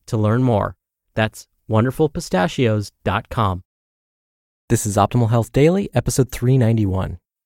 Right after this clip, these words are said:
Why Being Good Enough Isn't Good Enough Anymore, and Push-Up Domination, both by Roger Lawson of roger law fitness dot com. And I'm your narrator, Doctor Neil.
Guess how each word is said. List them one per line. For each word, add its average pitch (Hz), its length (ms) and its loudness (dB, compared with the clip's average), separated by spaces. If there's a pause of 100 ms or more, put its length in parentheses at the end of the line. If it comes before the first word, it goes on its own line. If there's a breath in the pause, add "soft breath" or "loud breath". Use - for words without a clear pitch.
(200)
Why 104 180 2
Being 107 380 2
Good 123 180 4
Enough 104 460 2 (400)
Isn't 117 480 2 (120)
Good 113 140 2
Enough 104 300 2
Anymore, 92 500 0 (480)
and 120 380 2 (180)
Push-Up 143 340 0
Domination, 104 600 0 (340)
both 139 280 2
by 120 100 4
Roger 107 380 2
Lawson 90 480 -4 (120)
of 95 160 -8
roger 113 280 0
law 104 140 2
fitness - 360 -6
dot 107 240 -2
com. 95 360 -6 (280)
And 117 140 0
I'm 131 100 2
your 135 120 0
narrator, 98 540 0
Doctor 95 240 -4
Neil. 90 280 -8